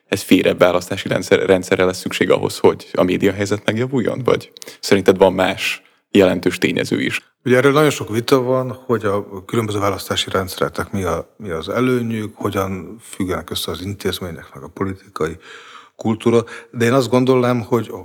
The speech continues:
Speaker 2: egy arányos választási rendszer az párbeszédre kényszeríteni a feleket a politikai szférában.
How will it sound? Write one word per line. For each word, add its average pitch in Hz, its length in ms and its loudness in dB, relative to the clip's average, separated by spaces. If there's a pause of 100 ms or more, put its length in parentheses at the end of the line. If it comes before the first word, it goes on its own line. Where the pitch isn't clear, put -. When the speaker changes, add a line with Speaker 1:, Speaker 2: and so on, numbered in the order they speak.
(120)
Speaker 2:
egy 98 160 -2
arányos 110 320 2
választási 101 640 -2
rendszer 110 580 -2
az - 240 -6
párbeszédre 95 1120 -2
kényszeríteni 92 1080 -6 (400)
a - 100 -2
feleket 98 800 -2
a - 80 -4
politikai 98 520 -4
szférában. - 840 -10